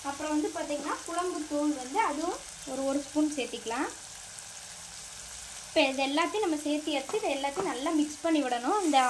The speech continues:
ஆனியன் டொமேட்டோக்குள்ளே இந்த சாஸ் மாதிரி நல்லா இறங்கணும். இப்போ இந்த மசாலாஸ் ஆட் பண்ணிட்டு மிக்ஸ் பண்ண உடனே வந்து நம்ம பிரிஞ்சால்ஸும் சேர்த்திக்கலாம்.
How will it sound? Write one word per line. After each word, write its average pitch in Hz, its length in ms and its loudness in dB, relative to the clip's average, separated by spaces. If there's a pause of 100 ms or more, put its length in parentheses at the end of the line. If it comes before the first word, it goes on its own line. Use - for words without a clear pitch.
ஆனியன் 330 380 4
டொமேட்டோக்குள்ளே 285 640 2
இந்த 359 180 6 (520)
சாஸ் 311 440 4
மாதிரி 320 260 6
நல்லா 277 320 4
இறங்கணும். 254 520 2 (1040)
இப்போ - 140 -10
இந்த 277 160 0
மசாலாஸ் 370 560 2
ஆட் 294 240 4
பண்ணிட்டு 294 600 6
மிக்ஸ் 330 300 2
பண்ண 330 260 4
உடனே 285 280 4
வந்து 330 220 4
நம்ம 330 220 4
பிரிஞ்சால்ஸும் 311 640 4
சேர்த்திக்கலாம். 262 560 0